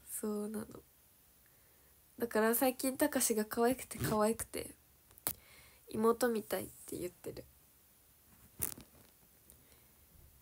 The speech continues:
そう、こまちゃんは本当に赤ちゃん。<laughs> こまちゃん。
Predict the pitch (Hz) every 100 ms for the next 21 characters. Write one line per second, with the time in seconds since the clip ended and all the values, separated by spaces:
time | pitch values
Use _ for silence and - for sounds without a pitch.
0 | - _ _ _ - - 220 - 294 294
1 | 277 - 208 196 202 214 247 294 - 302
2 | 269 240 240 240 233 175 - - _ _
3 | - - - - - - 480 466 - 370
4 | 330 - - - - - - 269 262 220
5 | 190 170